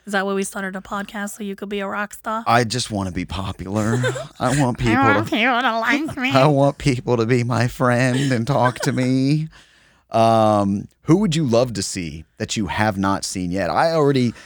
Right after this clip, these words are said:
Speaker 2: have seen a couple bands on your list that I would absolutely die to see. Nine Inch Nails is one of them.
Speaker 1: I love
Speaker 2: I
Speaker 1: them.
Speaker 2: hate you for that.
Speaker 1: <laughs>
Speaker 2: Um, Linkin Park is another one,
Speaker 1: I've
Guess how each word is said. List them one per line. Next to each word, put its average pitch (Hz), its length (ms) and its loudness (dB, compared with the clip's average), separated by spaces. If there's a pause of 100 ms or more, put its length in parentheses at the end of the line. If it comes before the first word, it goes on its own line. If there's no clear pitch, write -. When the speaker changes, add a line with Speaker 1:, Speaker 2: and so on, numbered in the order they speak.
(120)
Speaker 2:
have 107 180 0
seen 127 240 -2
a 110 60 -2
couple 113 300 0
bands 107 360 0
on 98 140 0
your 104 200 0
list 92 380 -2
that 92 160 0
I 90 100 2
would 90 300 -4
absolutely 92 840 -4 (360)
die 92 540 0
to 98 120 -4
see. 101 500 -4
Nine 98 280 0
Inch 98 200 -4
Nails 92 360 -2
is 80 160 -6
one 95 220 -4
of 98 160 -6
them. 110 280 -2
Speaker 1:
I 175 100 -12
love 170 200 -10
Speaker 2:
I 82 60 -6
Speaker 1:
them. 87 140 -8
Speaker 2:
hate 101 360 -2
you 107 160 0
for 104 180 -6
that. 214 920 -2
Speaker 1:
<laughs> - 100 -20
Speaker 2:
Um, 87 300 0
Linkin 110 360 2
Park 110 400 2
is 98 120 -4
another 95 340 0
one, 117 340 0
Speaker 1:
I've 196 60 0